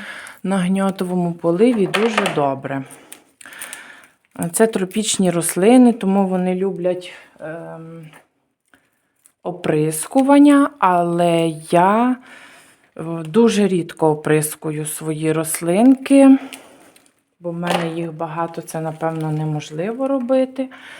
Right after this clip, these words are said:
Але на, за рахунок того, що в мене їх багато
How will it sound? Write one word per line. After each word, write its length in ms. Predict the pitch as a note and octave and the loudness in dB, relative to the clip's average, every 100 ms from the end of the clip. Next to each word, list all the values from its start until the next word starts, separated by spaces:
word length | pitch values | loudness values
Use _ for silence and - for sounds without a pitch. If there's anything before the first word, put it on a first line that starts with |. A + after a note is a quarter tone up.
| - - - - - - | -20 -16 -16 -16 -18 -2
Але 400 | F#3 F#3+ F#3 F#3+ | 0 2 2 2
на, 180 | F#3 F3+ - _ | -2 -4 -12 _
за 300 | F#3+ E3+ F#3+ | -4 0 2
рахунок 800 | G3 F3+ - A#3 G#3 E3+ D#3 - | 2 -2 -2 0 2 0 -4 -8
того, 460 | - F3+ E3+ F#3+ F#3 | -8 -6 0 0 0
що 260 | - E3 | -2 -4
в 60 | D#3+ | 0
мене 360 | E3+ F3 E3+ | 0 0 0
їх 360 | D#3 D3+ F#3 D3+ | -2 -2 -4 -2
багато 840 | D#3 D3 E3+ G#3+ E4 - D#3+ C#3+ | -4 -2 0 2 0 -2 -2 -2